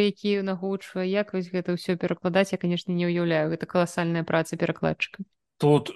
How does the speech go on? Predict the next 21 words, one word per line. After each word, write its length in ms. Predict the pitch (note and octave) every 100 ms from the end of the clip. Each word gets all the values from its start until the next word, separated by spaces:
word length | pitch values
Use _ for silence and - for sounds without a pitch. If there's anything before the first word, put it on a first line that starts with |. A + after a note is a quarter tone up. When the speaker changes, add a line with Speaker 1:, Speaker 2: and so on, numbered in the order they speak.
| E3
Speaker 2:
тут 220 | - - -
іншае 500 | D#3 F3+ E3+ C#3+ A#2+
таксама. 720 | - - - B2 A#2 A#2+ D3+ -
Усе 300 | C3 - C#3
вось 160 | C#3 B2
гэтыя 400 | C#3+ C3+ B2+ B2+
рэаліі, 560 | B2 B2 D3 C3+ A#2+
ён 80 | C3+
жа 100 | B2+
пачынае 540 | B2 - - C#3 C#3 -
пра 140 | B2
Кіркорава 720 | - C3 A2+ - D3 E3+ D3
там 160 | - A#2+
расказваць, 840 | A#2 G#2+ - A#2+ A#2 G#2+ A2 A2 - _ - - -
што 220 | - D3
Кіркораў 560 | - B2+ - C#3+ E3+ E3+
то-, 400 | D#3 D3+ B2+ D3 -
тоже 280 | C#3 A#2 A#2+
быў 320 | B2+ B2 A#2+
Локісу 400 | A2+ - - A#2
таксама. 540 | - G#2+ - B2 A2+